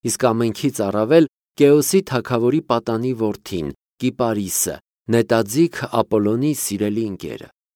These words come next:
Կիպարիսը եղջերուին հյութալի խոտով պատած արոտավայրերն էր տանում ու խոխոջացող գետակները։ Նրա հզոր եղջյուրները զարդարում բուրումնավետ ծաղկեպսակներով։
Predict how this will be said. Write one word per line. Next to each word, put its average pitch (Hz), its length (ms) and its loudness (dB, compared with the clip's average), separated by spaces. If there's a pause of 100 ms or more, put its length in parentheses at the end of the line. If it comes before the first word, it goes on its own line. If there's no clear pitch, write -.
(500)
Կիպարիսը 113 680 2 (300)
եղջերուին 139 840 4
հյութալի 123 540 0
խոտով 131 460 0
պատած 113 440 0
արոտավայրերն 98 840 0
էր 92 100 -4
տանում 87 400 -4
ու 104 80 -4
խոխոջացող 110 960 -4 (100)
գետակները։ 85 760 -4 (460)
Նրա 123 220 6
հզոր 123 340 4
եղջյուրները 113 800 2
զարդարում 113 640 0
բուրումնավետ 104 880 -2
ծաղկեպսակներով։ 82 1300 -10